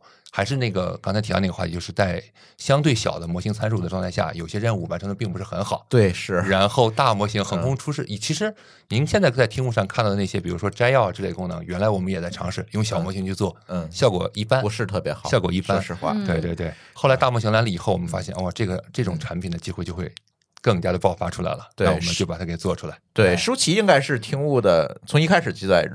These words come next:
Speaker 2: 用。我记得你跟我说过，
Speaker 3: 呃，
Speaker 2: 他们有一次大的升级，让你的体验明显有提升。
Speaker 3: 是，是这样，就之前大概也是六月份，你们刚刚开始内测的时候，
Speaker 1: 嗯。
Speaker 3: 你们阿里同学就找到我说：“哎，我们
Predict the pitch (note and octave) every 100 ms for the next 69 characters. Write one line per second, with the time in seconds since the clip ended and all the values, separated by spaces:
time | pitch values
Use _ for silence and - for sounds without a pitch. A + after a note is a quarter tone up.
0 | F2 E2 - _ - G#2+ A2+ A2 G3 D#3
1 | G#2+ F2+ A2+ F#2 A2 A2 G#2+ F#2 - A2
2 | - A#2 G#2+ G2 D2 C2+ A2+ A#2+ C#3 A2+
3 | - F3 B2+ A2 A2+ A2 G#2 F#2 G2 F#2+
4 | G2 G2+ G#2+ - F2 F2 - - C3+ F3+
5 | F3+ - - F3+ - F4+ B3+ G3+ A3 D#4
6 | D#4+ B3 F#3+ G#3+ A#3 B3 D4+ D4 C4 C#3+
7 | A#3+ A3+ G4+ D4 D#3 F#3+ F3+ E3 A2 C3+
8 | G3+ B3+ C#4+ D#4 C#4 G#3+ C4+ - G#4 G4
9 | F#3+ - C3 D#3+ G#2 E2+ - - D3+ D#3
10 | D#3 - F#3+ E3 E3+ F3+ F#3 E3+ - D#3+
11 | C#3+ G#2+ E3+ A#2+ - D3 F3 D3+ B2 F3